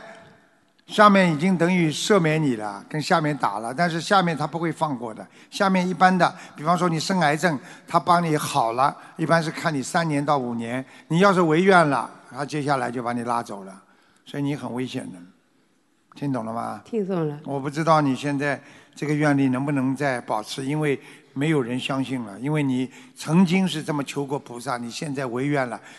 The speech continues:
Speaker 1: 你现在再怎么样求地府的当差的或者地，或者阎王爷，他就不会相信你了，不能再这么相信你了。你现在只有靠观世音菩萨慈悲啊，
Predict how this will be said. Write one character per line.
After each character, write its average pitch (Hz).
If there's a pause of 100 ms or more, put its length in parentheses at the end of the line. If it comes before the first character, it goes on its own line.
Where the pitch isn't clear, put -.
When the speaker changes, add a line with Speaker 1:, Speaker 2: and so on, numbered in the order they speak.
Speaker 1:
你 170
现 214
在 190
再 240
怎 165
么 156
样 160 (360)
求 165 (340)
地 190
府 127
的 139 (800)
当 160
差 156
的 131 (340)
或 -
者 131
地， 165
或 170
者 147
阎 143
王 160 (220)
爷， 131 (260)
他 -
就 185
不 185
会 254
相 170
信 139
你 104
了， 95 (140)
不 196
能 185
再 165
这 -
么 165
相 175
信 156
你 107
了。 - (300)
你 160
现 165
在 190
只 160
有 196
靠 -
观 170
世 151
音 165
菩 147
萨 151
慈 -
悲 135
啊， 104